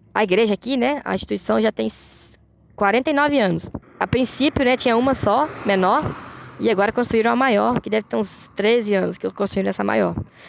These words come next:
Nessa maior, que é a central, que eles falam, né, precisa de muitos ajustes. Há uns três anos atrás, o que acontecia? Nem tapete na igreja não tinha,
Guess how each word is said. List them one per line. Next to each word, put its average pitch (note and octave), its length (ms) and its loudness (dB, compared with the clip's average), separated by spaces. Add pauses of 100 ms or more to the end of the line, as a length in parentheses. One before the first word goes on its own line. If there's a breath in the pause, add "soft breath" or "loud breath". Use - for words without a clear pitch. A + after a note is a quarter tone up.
(140 loud breath)
Nessa A#3+ 240 2
maior, A3+ 480 2
que - 80 -4
é F#3+ 40 0
a F#3+ 40 -2
central, G3+ 440 0
que - 120 -12
eles F3 100 -12
falam, A#3+ 260 0
né, G#3+ 160 0 (580 loud breath)
precisa A3 300 -2
de G#3+ 80 2
muitos A#3 260 0
ajustes. - 800 0 (100)
Há - 80 -2
uns G3+ 140 0
três A3+ 300 2
anos F#3+ 180 0
atrás, G3+ 500 0
o - 80 -6
que A3+ 120 -8
acontecia? A#3 500 -2 (260)
Nem C4 220 2
tapete D4 540 0
na A#3 60 2
igreja G#3+ 340 2
não C#4+ 120 0
tinha, D4 320 -2